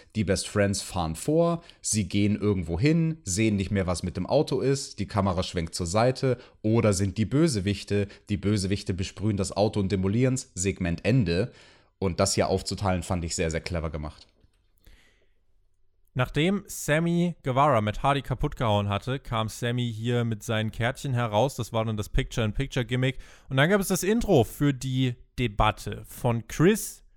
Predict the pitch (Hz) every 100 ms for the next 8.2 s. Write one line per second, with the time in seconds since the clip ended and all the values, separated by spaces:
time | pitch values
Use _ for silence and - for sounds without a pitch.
0 | _ _ 107 120 123 151 147 - 143 113
1 | 104 120 127 127 - 120 - 127 120 135
2 | 147 - - 262 - 214 202 185 185 190
3 | 196 - 180 170 151 143 143 143 156 127
4 | 120 110 101 - - - - _ - 127
5 | 123 120 82 - _ _ 117 95 139 208
6 | 214 156 170 170 165 131 117 113 110 139
7 | - - - 156 156 135 117 123 117 120
8 | 120